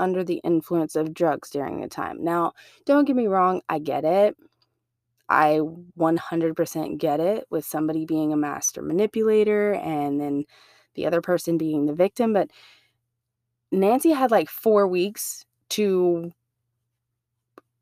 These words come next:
release J C and go to law enforcement about it. So I think she knew what she was doing. Anywho, on April seventh of two thousand and ten,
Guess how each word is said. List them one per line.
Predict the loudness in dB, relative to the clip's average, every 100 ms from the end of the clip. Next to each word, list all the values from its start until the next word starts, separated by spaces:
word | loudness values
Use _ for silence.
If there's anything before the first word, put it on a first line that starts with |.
| _ -8
release | -2 0 0 -2 0
J | 2 2
C | 2 2 4
and | 4 6
go | 6 4
to | 2 -2 0 0 0
law | 2 2
enforcement | 2 -4 -8 -8 -6
about | -6 -4
it. | -6 -8
So | -2 0 2 0 -2 -8 _ _ _ _ _ -20 -4
I | 0
think | 4 4
she | 4 6
knew | 8 10 8
what | 4
she | -2
was | -2
doing. | -2 -4 -4 -6 -10 _ -20 -20 -20 -20 -20 _ _ _ _ _ _ _
Anywho, | 6 8 8 4 2 2 0 -2 -14 _ -2 2
on | 4 4
April | 2 2
seventh | 2 2 2 -2
of | -4
two | -4 -2
thousand | 0 0 -2
and | -2
ten, | -4 -4 -2 -2 -4